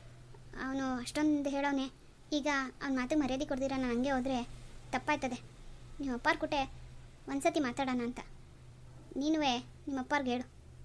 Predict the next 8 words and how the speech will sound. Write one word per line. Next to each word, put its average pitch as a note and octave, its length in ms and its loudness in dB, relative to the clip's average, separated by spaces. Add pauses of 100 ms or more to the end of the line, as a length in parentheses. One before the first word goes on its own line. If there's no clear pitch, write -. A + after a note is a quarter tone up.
(2000)
ಓಹೋಹೋ, F4 640 2
ಸಸಿ, F4+ 440 2 (300)
ಅಳಿಯಂದ್ರೆ D4+ 460 8 (260)
ಇಷ್ಟು - 160 0
ಬೇಗ G#4 140 6
ನೆದ್ಬಿಟ್ಟಿದ್ದೀರಿ? G4 540 6 (500)
ಯಾಕೆ E4 200 6
ಹೊಸ B3 160 6